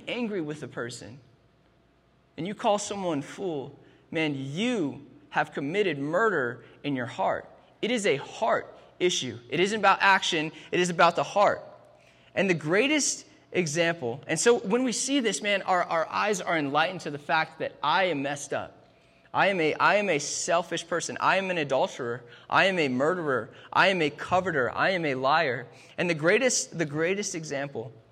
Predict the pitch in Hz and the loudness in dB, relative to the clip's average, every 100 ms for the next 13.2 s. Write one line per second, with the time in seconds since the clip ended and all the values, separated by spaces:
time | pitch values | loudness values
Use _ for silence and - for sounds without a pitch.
0 | _ _ _ _ _ _ - - - 135 | _ _ _ _ _ _ -20 -8 -6 2
1 | 156 165 180 170 143 156 139 135 147 165 | 4 4 2 0 0 2 2 2 2 2
2 | 113 - 131 139 135 - - 202 - 196 | -2 -2 -2 -2 -6 -8 -4 -4 -4 -8
3 | 156 147 135 - - - 147 147 170 185 | -4 -4 -4 -8 -14 -4 -2 2 2 2
4 | 190 190 175 160 - 147 151 175 175 151 | 2 4 4 2 2 6 6 4 -2 -2
5 | 147 127 131 147 143 - - - 143 143 | 0 0 4 4 2 -4 -14 0 2 4
6 | 143 - 151 156 175 185 170 147 - 196 | 2 4 2 6 4 2 0 0 2 2
7 | 180 131 - - - - 143 135 165 196 | 4 4 0 -16 -10 -4 -2 4 6 6
8 | 135 120 123 - - _ _ - 135 113 | 0 -8 -8 -16 -20 _ _ -4 -4 -4
9 | - 135 156 113 110 - - - - 127 | -2 0 0 -2 -8 -10 -20 -20 -6 -4
10 | 131 - 247 170 - 151 135 131 120 143 | -2 0 0 0 -4 -2 -2 -2 -4 -8
11 | - - - 123 123 120 113 117 117 - | -16 -20 -6 -2 2 2 0 -10 -12 -20
12 | - - - _ _ _ - - - 190 | -20 -20 -20 _ _ _ -20 -10 2 4
13 | 190 - | 4 0